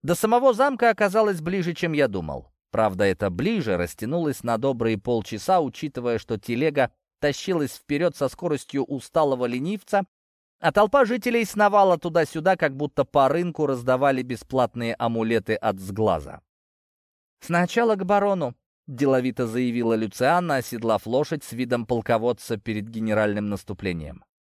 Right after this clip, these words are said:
"Нужно отчитаться, сдать пленников, получить указания и, быть может", она лукаво прищурилась, "выбить себе приличную премию за разбойников". "А может, мы пока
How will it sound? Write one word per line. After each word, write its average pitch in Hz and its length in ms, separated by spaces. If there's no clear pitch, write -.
"Нужно 233 460
отчитаться, 240 800
сдать 180 320
пленников, 196 600
получить 151 440
указания 165 640
и, 180 160
быть 143 280
может", 277 580
она - 240
лукаво 98 400
прищурилась, 101 680
"выбить 285 460
себе 208 340
приличную 175 720
премию 180 460
за 143 120
разбойников". 143 680
"А 143 140
может, 160 260
мы 160 140
пока 156 540